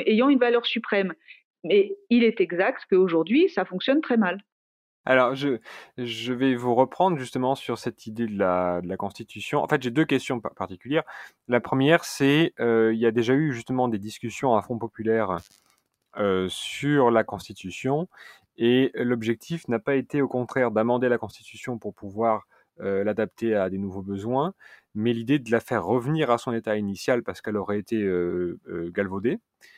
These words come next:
Speaker 1: Mhm.
Speaker 2: euh, dans un premier temps. Là, c-, et, et, euh, la deuxième question que j'ai, c'est,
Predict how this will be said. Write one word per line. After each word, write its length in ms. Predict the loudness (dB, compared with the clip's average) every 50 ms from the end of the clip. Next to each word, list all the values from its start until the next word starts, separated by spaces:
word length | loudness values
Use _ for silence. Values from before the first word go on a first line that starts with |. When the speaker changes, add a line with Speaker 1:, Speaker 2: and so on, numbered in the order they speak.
| _ 0
Speaker 1:
Mhm. 320 | 2 2 4 4 4 2
Speaker 2:
euh, 540 | 2 0 0 -2 -2 -2 -2 -2 -2 -4 -4
dans 160 | -6 -6 -8
un 40 | -8
premier 280 | -10 -10 -8 -8 -8 -4
temps. 160 | -4 -4 -2
Là, 140 | -2 -2 -4
c-, 180 | -6 -12 -18 _ _ _ _ _ _
et, 760 | -8 -6 -4 -2 0 0 0 -2 -2 -2 -2 -2 -2 0 0
et, 80 | 0 0
euh, 540 | 0 0 0 0 0 0 -2 -2 -2 -4 -4 -6 -8 -8 -8 -8 -8 -10 -10 -10 -12 -14 -16 -18 -20 -20 -10
la 80 | -10 -6
deuxième 220 | -2 -2 -2 0
question 340 | 0 -2 -4 -2 -2 -4 -4
que 140 | -2 -2 -4
j'ai, 240 | 0 0 -2 -2 -2
c'est, 500 | -6 -10 -6 -4 0 2 2 2 0